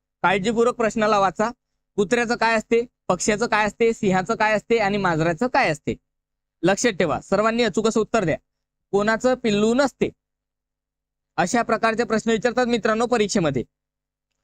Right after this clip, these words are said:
ओके, जेवढे विद्यार्थी लाईव्ह आहेत, सर्वांनी लाईक करत चला आणि जे ऑफलाईन बघतात, त्यांनी सुद्धा लाईक करत चला.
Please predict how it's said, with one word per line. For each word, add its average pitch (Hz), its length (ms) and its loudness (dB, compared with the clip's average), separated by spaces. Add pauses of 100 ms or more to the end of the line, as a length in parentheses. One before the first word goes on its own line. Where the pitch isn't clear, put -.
(180)
ओके, 233 220 2
जेवढे 185 320 2
विद्यार्थी 233 400 0
लाईव्ह 214 200 2
आहेत, 233 60 -2
सर्वांनी 220 400 0
लाईक 208 220 0
करत 226 140 0
चला 226 200 0
आणि 226 100 0
जे 208 60 0
ऑफलाईन 208 400 2
बघतात, 226 300 -2
त्यांनी 208 200 0
सुद्धा 214 240 0
लाईक 208 240 0
करत 202 240 0
चला. 151 160 0